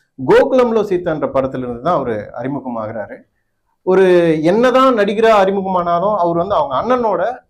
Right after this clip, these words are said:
சிரஞ்சீவியோட, அஹ், வாரிசா, ந-, நடிப்பு வாரிசா தான் உள்ள வராரு.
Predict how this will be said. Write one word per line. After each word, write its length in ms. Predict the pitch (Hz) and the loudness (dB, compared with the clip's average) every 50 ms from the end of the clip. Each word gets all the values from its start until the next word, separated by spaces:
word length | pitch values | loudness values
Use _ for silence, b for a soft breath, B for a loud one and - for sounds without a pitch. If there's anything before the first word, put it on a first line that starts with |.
| _ _ _ | _ _ _
சிரஞ்சீவியோட, 840 | - - 208 269 277 262 254 233 214 190 180 165 156 139 131 123 117 110 107 107 98 - - _ _ _ _ 139 | -2 -2 0 0 0 -2 -2 -2 -2 0 0 2 0 0 0 0 -2 -4 -6 -8 -12 -14 -20 _ _ _ _ -16
அஹ், 320 | 123 120 117 117 120 120 120 | -12 -8 -6 -6 -4 -2 2
வாரிசா, 500 | 139 165 185 196 185 - - 165 156 143 | 2 2 4 2 0 0 2 2 2 2
ந-, 320 | 143 139 139 131 127 123 123 | 0 0 -2 -2 -2 -2 -4
நடிப்பு 480 | 123 143 156 180 180 180 165 156 147 | -4 -4 -4 -4 -4 -4 -2 -2 -2
வாரிசா 260 | 139 - - - 135 | -2 -2 -4 -6 -6
தான் 100 | 139 156 | -6 -6
உள்ள 300 | 147 135 135 156 147 135 | -8 -4 -2 0 0 0
வராரு. 260 | 120 117 107 92 - | 0 -2 -6 -10 -14